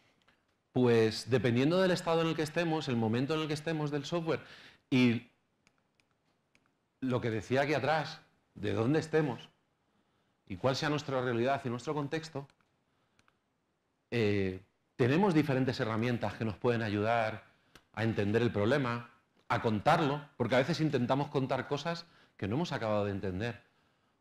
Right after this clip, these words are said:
o que no hemos entendido bien, em, por qué las hacemos. ¿Cuántas veces no nos pasa que hablamos con un stakeholder o con un cliente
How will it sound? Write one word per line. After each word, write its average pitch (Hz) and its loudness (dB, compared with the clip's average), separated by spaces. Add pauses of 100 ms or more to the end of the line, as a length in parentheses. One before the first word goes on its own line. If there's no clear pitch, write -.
(100)
o 95 -12
que 117 -2
no 120 0
hemos 147 -2
entendido 131 2
bien, 113 -2 (800)
em, 104 -2 (880)
por 127 2
qué 127 2
las 113 -2
hacemos. 107 -4
¿Cuántas 131 2
veces 139 -4
no 135 -2
nos 135 -4
pasa 147 -2
que 131 -2
hablamos 123 0
con 127 -2
un 123 -2
stakeholder 127 -2
o 117 0
con 117 -2
un 127 -2
cliente 135 -2